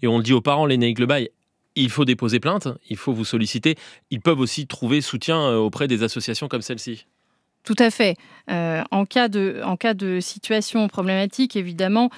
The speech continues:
Speaker 2: euh, en cas de détection d'une situation, euh, de prostitution ou d'exploitation sexuelle d'un mineur, il faut déposer plainte, il faut, euh, se rendre, euh, au service de police ou de gendarmerie le plus proche pour signaler les faits, pour qu'une enquête puisse être ouverte. Nous travaillons aussi côté, euh,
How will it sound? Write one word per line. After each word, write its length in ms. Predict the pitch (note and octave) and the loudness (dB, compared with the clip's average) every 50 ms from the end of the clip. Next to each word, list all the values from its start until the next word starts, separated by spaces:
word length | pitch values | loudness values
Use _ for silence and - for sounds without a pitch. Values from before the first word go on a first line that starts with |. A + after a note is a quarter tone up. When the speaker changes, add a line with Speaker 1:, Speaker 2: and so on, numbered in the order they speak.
| - - - - | -10 -20 -8 -4
Speaker 2:
euh, 420 | - F3+ F3 E3+ E3 E3 E3 E3 F3 | -2 0 0 0 0 0 0 0 -2
en 200 | - F#3 F3+ F3+ | -2 -2 -2 0
cas 140 | - G#3 | 0 0
de 120 | F#3+ F#3+ F#3+ | 2 2 0
détection 560 | F3+ A#3 A#3+ A3 - B3 - - - B3 A#3 | 2 2 2 2 2 0 0 0 0 2 2
d'une 160 | G#3 F#3+ F#3 | 2 2 0
situation, 680 | - - - - - G#3 G3+ G3+ - - A3 A3+ A3 G3+ F3+ | -2 -4 -8 -4 0 0 0 0 -2 -2 -2 -2 0 0 -2
euh, 400 | F3 F3 E3+ E3+ E3 D#3+ D#3+ D#3+ | -2 -2 -2 -2 -4 -4 -6 -6
de 300 | D#3 D#3+ E3 E3+ D#3+ D#3+ | -8 -10 -12 -12 -12 -12
prostitution 600 | D#3+ - - G3 - - G3+ - - G3 - G#3+ | -10 -6 -6 -6 -6 -6 -6 -6 -6 -6 -4 -2
ou 40 | G3 | -2
d'exploitation 600 | F3 F3+ F3 - - F#3+ F#3 - F#3+ F#3+ - G3+ F#3 | -2 -2 -4 -4 -4 -2 -2 0 -2 -2 -2 -6 -4
sexuelle 400 | - G#3 F#3+ F#3+ - G#3 G3+ F#3+ | -4 -4 -4 -2 0 0 0 2
d'un 160 | F3 E3+ F3 | 0 0 0
mineur, 320 | F#3 F#3+ G3 G#3+ G#3+ G3+ | 2 2 2 2 2 2
il 120 | F3+ E3 D#3+ | 0 -4 -6
faut 200 | - - G#3 F#3+ | -4 -2 -2 0
déposer 420 | G3 F#3+ - - F#3 - - G3 | 0 -2 -2 -2 -4 -2 -2 -2
plainte, 360 | F3+ - G#3+ A#3 C4 B3+ - | 0 2 4 4 4 2 2
il 60 | G#3 | -2
faut, 280 | - - - A3+ A3+ G#3+ | -6 -2 0 2 2 4
euh, 300 | F3+ F3+ F#3 F#3 F3 F3 | 4 4 4 2 2 0
se 160 | - - F#3+ | -2 -4 -4
rendre, 400 | F3 E3+ F#3+ G#3 G#3 G#3 F#3+ F3 - A#3+ - - - - - - - | -2 0 2 2 2 2 0 -2 -6 -10 -14 -18 -20 -18 -10 -6 -2
euh, 240 | F3 E3+ E3+ E3+ | 0 0 0 0
au 140 | - - F#3+ | 0 0 0
service 340 | F#3 - G#3 G3 G3 G3+ F#3+ | 0 2 2 4 4 2 2
de 120 | F#3 G3+ | 0 0
police 380 | F#3 - G3+ G3 G3 G#3 - - | 0 0 0 0 2 0 0 -2
ou 40 | F#3 | -6
de 60 | E3+ | -4
gendarmerie 480 | - F3+ F3 F3 E3 F3+ F3+ F3+ F3+ F3+ | -4 -2 0 0 0 0 0 0 0 -2
le 40 | |
plus 160 | E3+ - - F#3+ | -4 -6 -10 -12
proche 300 | - - G#3 G3 G3 - | -2 0 0 0 0 -2
pour 160 | - F#3+ - | -8 -10 -8
signaler 420 | - - G#3 G3 F#3+ F#3 F3+ F3+ | -4 0 0 2 2 2 0 0
les 100 | F3 F3+ | 0 -2
faits, 300 | F3+ - - A#3 C4 C4 | -2 0 2 2 2 2
pour 180 | - B3 G3+ - | 0 -4 -8 -6
qu'une 160 | - - F#3+ | -6 -4 -4
enquête 280 | F#3 F3+ - G3 F3+ - | -4 -2 -2 -4 -6 -4
puisse 180 | - F#3 - - | -6 -6 -4 -4
être 160 | E3+ E3 - | -4 -4 -4
ouverte. 280 | F3 F3+ G3 A3 - - - - - - - - - - - - _ _ _ _ _ _ - | -2 -2 -2 -2 -2 -8 -18 -20 -20 -20 -20 -20 -20 -20 -20 -20 _ _ _ _ _ _ 4
Nous 220 | A3 A3 B3+ C#4 | 6 6 6 6
travaillons 560 | - - C4+ B3+ A#3+ B3 A#3 A3+ A3+ A3+ - | 4 4 4 4 4 4 4 2 2 2 4
aussi 460 | C4 C4 B3+ - - - - C4 A#3+ | 4 4 4 4 2 2 2 2 2
côté, 360 | - A#3 G3+ F#3 - G#3 G3+ G3 | 0 -2 -4 -4 -2 -2 0 0
euh, 280 | F3+ E3+ E3+ E3+ E3 | 0 0 0 0 -2